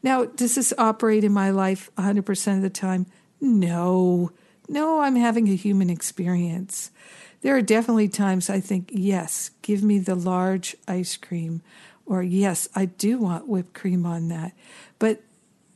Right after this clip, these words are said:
n-, none of those things are bad or wrong. It's perfectly fine to enjoy them. Am I enjoying them because I'm seeking pleasure? No, I'm not.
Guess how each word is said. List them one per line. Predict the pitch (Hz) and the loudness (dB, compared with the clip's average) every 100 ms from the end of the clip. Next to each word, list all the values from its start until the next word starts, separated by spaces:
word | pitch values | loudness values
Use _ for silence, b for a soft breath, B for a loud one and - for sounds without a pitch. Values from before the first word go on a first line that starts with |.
| _ - | _ -6
n-, | 220 220 | -2 2
none | 233 285 | 2 4
of | 311 | 2
those | 294 254 | 0 -2
things | - - - 254 262 240 | -6 -10 -4 -2 0 0
are | |
bad | 202 196 196 220 | 0 2 2 0
or | 214 202 | 0 -2
wrong. | 175 175 180 160 - _ _ _ _ _ _ _ _ _ _ _ _ _ _ _ _ _ _ _ _ _ _ _ _ _ _ - | -2 -2 -2 -6 -14 _ _ _ _ _ _ _ _ _ _ _ _ _ _ _ _ _ _ _ _ _ _ _ _ _ _ -4
It's | 226 | -4
perfectly | - 269 269 - 240 | -2 -2 -2 -2 -2
fine | - 220 214 | 0 0 2
to | 208 202 | 2 0
enjoy | 185 165 185 185 | 0 0 -2 -2
them. | 180 170 165 - _ _ _ - B B B B B | -2 -4 -8 -12 _ _ _ -20 B B B B B
Am | 220 247 | 2 2
I | 247 233 | 2 2
enjoying | 233 226 202 214 208 214 | 4 4 2 2 2 4
them | 202 196 | 2 2
because | 190 - 214 208 | -2 -2 0 2
I'm | 208 190 | 2 0
seeking | - - 202 - 190 | -2 -2 -4 -2 -4
pleasure? | 180 - 196 190 190 190 b b - | -2 -2 0 0 -2 -4 b b 0
No, | 214 302 285 160 - - | 2 2 0 -2 -8 -6
I'm | 247 214 202 | -2 2 2
not. | 208 233 175 - - | 2 0 -2 -8 -20